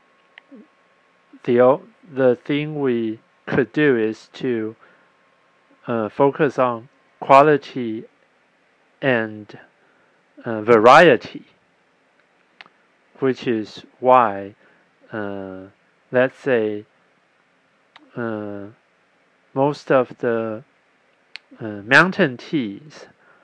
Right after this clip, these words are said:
are in central and southern Taiwan, but, uh, in the northern part, some tea gardens you can still find, uh,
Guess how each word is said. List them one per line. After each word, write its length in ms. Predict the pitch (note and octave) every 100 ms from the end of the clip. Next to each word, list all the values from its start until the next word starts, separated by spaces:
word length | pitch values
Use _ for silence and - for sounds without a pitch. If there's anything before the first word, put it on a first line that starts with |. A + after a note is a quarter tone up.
| _ -
are 220 | A#2 A2
in 420 | C3 A#2+ A2 A#2 _ _
central 540 | - C#3+ C#3 D#3+ C3+
and 160 | A#2+ A2+
southern 460 | - B2 B2+ A#2
Taiwan, 680 | A2 B2+ A2 G#2 A2 G#2 G2+ _ _ _ _ _ _ _ _
but, 520 | - A#2 G#2+ A#2 - - - _
uh, 460 | B2 A2 G#2+ G2 G#2+ -
in 240 | B2+ A#2+ A2+
the 120 | A2
northern 640 | A#2+ D3 F3+ G3 D#3 A2
part, 520 | - D#3 A#2 G2+ - _ _ _ _ _ _ _ _ _ _ _ - _ _ _ _ _ _ _ _ _
some 560 | - - F3+ G3 G#3
tea 480 | G3 - D#3+ D#3 F3+ _ -
gardens 720 | C#3 C3+ C#3+ A#2 G2 - F#3
you 240 | B2 B2+
can 300 | - B2+ G#2
still 500 | - - A2+ A2 A2 - _ _ _ _
find, 680 | - A#2 A2 G#2+ A2 - C#3+ _ _ _ _ _ _
uh, 460 | B2 A2 G2+ G2